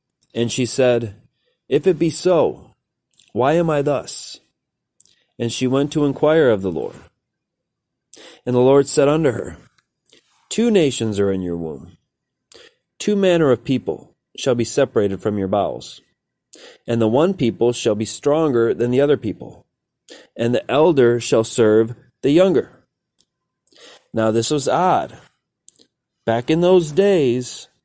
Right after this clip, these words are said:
in the Hebrew Jewish world, even in the surrounding Arab world, the older always ruled over the younger. The older always had the birthright. The firstborn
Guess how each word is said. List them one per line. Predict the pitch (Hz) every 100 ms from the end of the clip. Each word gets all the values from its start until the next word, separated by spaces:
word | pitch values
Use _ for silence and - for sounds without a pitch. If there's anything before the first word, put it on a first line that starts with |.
| _ _ _ _ _ _ _ _ _ _ _ _ _ _ -
in | 113 110 95
the | 113
Hebrew | 113 143 151 160 151
Jewish | 135 160 160
world, | 143 175 170 127
even | 131 143 139 131
in | - 131
the | 131
surrounding | - 127 139 143 147
Arab | 175 113
world, | 98 95 98 _ _ _ _ _ _ _ _ _ _ - - _ - _ _
the | - 120 -
older | 117 139 165 175 147
always | 131 139 135
ruled | 127 127 127
over | 123 120
the | 127 123
younger. | 110 101 76 - _ _ _ _ _ _ - _ _
The | 120 113
older | 135 151 160 -
always | 117 131 156 156 -
had | 139 131 135
the | 117
birthright. | 120 117 - 92 80 - _ _ _ _ _ _ _ -
The | 110
firstborn | 98 - 160 190 - - 165 165 160 165 160